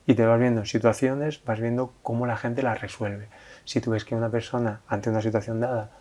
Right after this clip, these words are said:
hace intento de suicidio, pues tú puedes verlo eso como, ¿no? Te puede validar como,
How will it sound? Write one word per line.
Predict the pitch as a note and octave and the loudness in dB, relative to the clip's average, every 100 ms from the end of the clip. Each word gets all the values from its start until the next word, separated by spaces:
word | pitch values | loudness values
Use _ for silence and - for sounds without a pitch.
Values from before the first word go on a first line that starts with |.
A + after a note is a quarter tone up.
| _ - | _ -6
hace | G#2+ G2+ A2+ | -4 -4 -6
intento | A2 A2 | -4 -4
de | A2 | -2
suicidio, | A#2 - C3 C#3 D#3 - - - _ _ _ _ - | -4 -2 -2 -2 -6 -14 -20 -20 _ _ _ _ -14
pues | A#2 | -6
tú | A#2+ | 4
puedes | C3+ A#2 | 4 6
verlo | A#2 G#2 | 4 2
eso | G#2+ - | -6 -8
como, | A2+ G#2+ | -8 -6
¿no? | G#2+ D3 | -4 -6
Te | A#2+ | -4
puede | A2+ A2+ | -2 0
validar | A2+ A2 A2 A2+ - | 0 0 -2 -4 -4
como, | A#2 A2+ A2 | -2 -4 -6